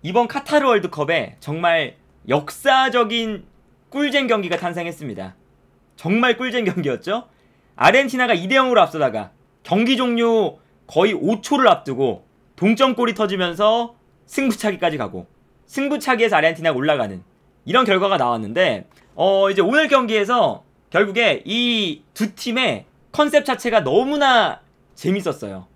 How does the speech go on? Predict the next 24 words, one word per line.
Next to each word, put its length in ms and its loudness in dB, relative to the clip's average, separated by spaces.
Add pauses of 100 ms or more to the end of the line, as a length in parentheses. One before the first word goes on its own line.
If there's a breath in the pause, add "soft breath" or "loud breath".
(120)
이제 100 0
어떤 200 -2
게 60 2
있었냐? 440 -4 (220)
첫 200 -8
번째로 460 2
먼저 680 0 (420)
선제 480 -2
공격을 400 -2
한 140 0
건 300 -2 (180)
아르헨티나였습니다. 960 -4 (280)
그래서 240 2
어떤 240 2
게 60 2
있었냐? 480 0 (100)
아르헨티나가 720 2 (720)
이번 380 4
대회에서 680 0 (300)
포백을 500 2
자주 200 -4
쓰다가 500 -4 (960)
쓰리백을 600 0
썼거든요. 560 -8